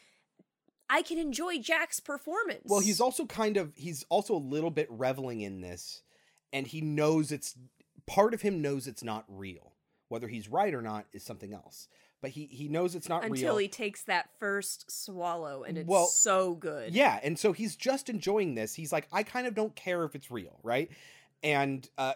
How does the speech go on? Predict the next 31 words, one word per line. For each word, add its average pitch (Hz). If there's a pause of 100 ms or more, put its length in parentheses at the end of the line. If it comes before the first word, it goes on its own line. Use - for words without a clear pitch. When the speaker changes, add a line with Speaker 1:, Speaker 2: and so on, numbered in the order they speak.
Speaker 2:
by 185
the 185
way, 131
the 123
bartender, 131
Lloyd, 113
is 104
played 107
by 101
Joe 95
Turkel, 170
who 143
you 123
Speaker 1:
Hello, -
Speaker 2:
might 127
Speaker 1:
Lloyd. 117
Speaker 2:
know 117 (300)
as, 110
uh, 101
Tyrell 120
from 98
Blade 131
Runner, 139
the 117
dude 110
with 107
the 101
big 92
glasses 95
who 101
created 90